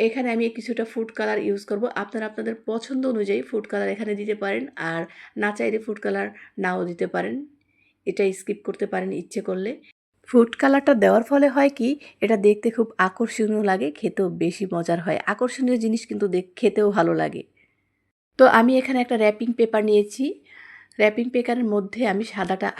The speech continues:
আগে দিয়ে দিলাম, তারপরে just এরকম একটা বেলুনের মতন ই নিয়েছি আমি। তো আপনারা চাইলে সরাসরি বেলুনটাও নিতে পারেন। তো তারপরে কিন্তু দেখো আমি কিন্তু খুব ভালোভাবে একদম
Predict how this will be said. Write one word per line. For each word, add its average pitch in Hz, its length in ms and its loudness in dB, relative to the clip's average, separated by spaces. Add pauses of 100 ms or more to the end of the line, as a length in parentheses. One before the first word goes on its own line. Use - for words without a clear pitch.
আগে 185 240 -2
দিয়ে 190 180 0
দিলাম, 170 220 -2 (180)
তারপরে 180 340 -2 (500)
just 214 260 2
এরকম 202 260 -2 (100)
একটা 202 160 -4 (600)
বেলুনের 214 400 4
মতন 226 200 -4 (200)
ই - 20 -4 (120)
নিয়েছি 202 340 -2 (140)
আমি। 226 140 -2 (460)
তো - 120 0
আপনারা 240 240 -6
চাইলে 247 220 -2
সরাসরি 240 280 -4 (100)
বেলুনটাও 240 480 2
নিতে 233 240 0
পারেন। 208 240 0 (800)
তো 226 60 4 (200)
তারপরে 208 380 -2
কিন্তু 214 240 -4
দেখো 202 180 -4 (120)
আমি 208 160 -2
কিন্তু 202 240 -6
খুব 208 100 -14 (100)
ভালোভাবে 196 400 -2 (220)
একদম 175 240 -8